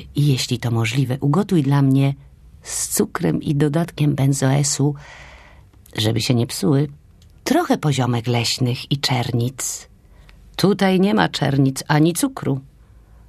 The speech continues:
Poziomki susze, dobra z nich herbata. Czy jak wyjeżdżasz, zamykasz mieszkanie i nikogo w nim nie ma? Kiedy dokładnie wyjeżdżasz i kiedy wracasz z urlopu?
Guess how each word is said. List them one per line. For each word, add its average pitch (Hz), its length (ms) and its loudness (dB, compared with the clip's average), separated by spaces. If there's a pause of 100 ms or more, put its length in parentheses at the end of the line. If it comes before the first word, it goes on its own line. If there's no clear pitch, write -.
(140)
Poziomki 131 580 2
susze, 214 440 0
dobra 123 280 2
z - 80 2
nich 143 240 0 (100)
herbata. 226 640 0 (640)
Czy - 120 0
jak 156 180 4
wyjeżdżasz, 160 720 2 (300)
zamykasz 147 500 2
mieszkanie 131 580 0
i 175 40 4
nikogo 127 380 0
w 127 60 0
nim 117 160 0
nie 113 140 0
ma? 156 240 0 (800)
Kiedy 359 260 4
dokładnie 156 600 2
wyjeżdżasz 123 920 0
i 156 120 -2
kiedy 196 360 2
wracasz 120 520 -2
z - 100 -4
urlopu? 117 640 -4